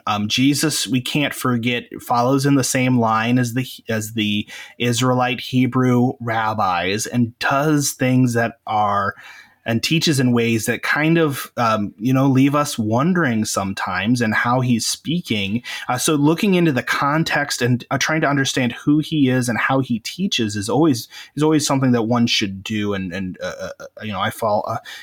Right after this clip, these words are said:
we, we, we can't read this in, um, in any sort of, like, uh, Americanized, uh, Western Europeanized eyes. We have to read it in the context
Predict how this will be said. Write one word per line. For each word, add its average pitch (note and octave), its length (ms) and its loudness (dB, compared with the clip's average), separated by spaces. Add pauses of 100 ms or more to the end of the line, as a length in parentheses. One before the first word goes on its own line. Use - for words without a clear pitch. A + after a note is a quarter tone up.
(260)
we, B2+ 160 2
we, B2 280 0
we C#3 140 2
can't D#3+ 540 -2
read C3+ 480 2
this G#2+ 440 0 (320)
in, C3 560 2 (340)
um, A2 280 0 (140)
in C3+ 240 2 (160)
any C#3 240 2
sort C3 320 0
of, A#2 200 0
like, G#2+ 440 -4 (480)
uh, A2 260 -2
Americanized, A2+ 1300 0 (280)
uh, G#2 160 0
Western A#2+ 540 2
Europeanized G#2 1080 0 (340)
eyes. F2+ 720 -2
We C#3 140 -6
have B2 240 -2
to B2+ 100 0
read A#2 200 2
it A2+ 120 0
in G#2+ 100 -2
the G2 80 -4
context - 800 -4